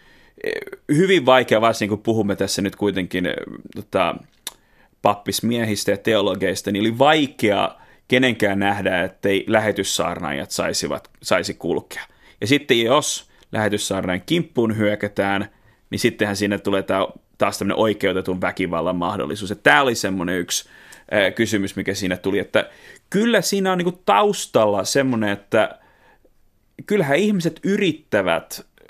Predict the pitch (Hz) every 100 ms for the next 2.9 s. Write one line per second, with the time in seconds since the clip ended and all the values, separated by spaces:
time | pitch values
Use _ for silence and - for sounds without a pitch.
0 | - 139 139 131 139 131 - 120 123 123
1 | 104 98 95 92 - _ _ _ _ 120
2 | 113 120 127 113 107 - 101 -